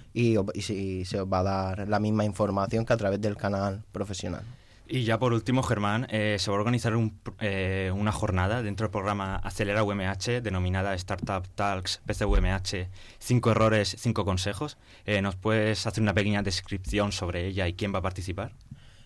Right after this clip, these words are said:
Speaker 1: Eh, sí, el próximo, bueno, este jueves a las nueve y media tenemos ahí en el escenario del edificio Innova, eh, la jornada que comentaba, cinco errores, cinco consejos,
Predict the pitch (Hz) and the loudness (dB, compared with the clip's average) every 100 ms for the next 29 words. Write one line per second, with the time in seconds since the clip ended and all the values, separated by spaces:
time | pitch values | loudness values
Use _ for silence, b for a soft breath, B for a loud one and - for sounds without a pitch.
0 | B - 127 123 120 117 - 151 147 - | B -2 4 6 6 4 4 4 6 6
1 | 117 117 113 110 113 110 131 123 139 135 | 6 6 4 4 4 2 0 2 4 8
2 | 135 127 120 131 107 120 127 139 135 131 | 8 6 6 4 4 2 4 6 6 6
3 | 123 123 123 123 123 123 135 143 127 110 | 6 6 6 6 4 4 6 6 4 2
4 | 113 117 113 113 113 110 107 113 113 117 | 0 2 2 2 2 2 0 2 2 4
5 | 117 110 107 110 107 110 113 110 113 120 | 4 4 2 0 -2 -2 0 2 4 4
6 | 127 127 B B B B - 107 104 104 | 4 0 B B B B -2 0 2 2
7 | 107 - 107 110 107 104 107 107 107 135 | 0 0 2 2 0 -2 0 0 4 4
8 | 131 120 110 107 107 104 107 110 110 104 | 4 2 -2 0 0 2 0 2 0 0
9 | 110 107 110 107 127 131 139 | 0 2 0 2 0 2 -2